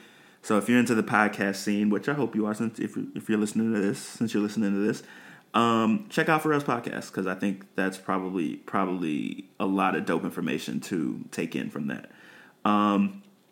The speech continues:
in Versus news, I feel like there's Versus news every week. Keisha Cole has a Versus on the way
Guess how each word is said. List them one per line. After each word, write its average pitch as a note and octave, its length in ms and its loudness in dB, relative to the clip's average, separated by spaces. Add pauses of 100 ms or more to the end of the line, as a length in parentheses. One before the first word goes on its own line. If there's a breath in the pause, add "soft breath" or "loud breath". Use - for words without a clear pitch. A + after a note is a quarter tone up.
(300)
in B2 200 8
Versus D3+ 420 6
news, G#2 320 6
I G#2+ 60 2
feel A#2+ 140 4
like A#2 120 4
there's A2+ 140 4
Versus A2 340 2
news G#2 300 4
every G#2+ 300 4
week. G2+ 360 2 (140)
Keisha C#3+ 320 2
Cole B2 240 6
has A2+ 180 4
a A2 60 6
Versus G#2 540 2
on G2+ 240 0
the G2 80 2
way G2 500 2